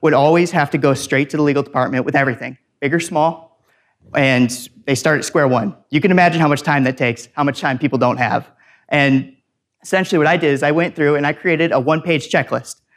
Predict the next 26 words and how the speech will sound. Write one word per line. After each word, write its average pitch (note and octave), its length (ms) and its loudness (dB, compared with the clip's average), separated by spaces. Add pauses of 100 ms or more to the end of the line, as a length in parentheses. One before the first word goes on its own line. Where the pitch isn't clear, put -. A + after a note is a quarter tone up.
(220)
So D3 580 2
somebody F#3+ 360 0
who's E3 300 0
doing G3 240 4
the D3 60 0
advertising B2+ 420 -2
and B2 60 -2
marketing, C3 420 -4
they'll F3 80 2
come F#3 240 0
to D#3+ 140 0
us, D#3+ 160 -6 (340)
they'll D3 220 0 (200)
do F3+ 120 4
these E3 180 2
things D3 180 -2
first. - 460 -6
And D#3 100 -2
it F3 60 -2
kinda A#3 220 0
teaches F3 420 -2
you B2 100 2
along E3+ 340 4
the F3 80 2
way. E3+ 280 0 (440)
So E3 380 4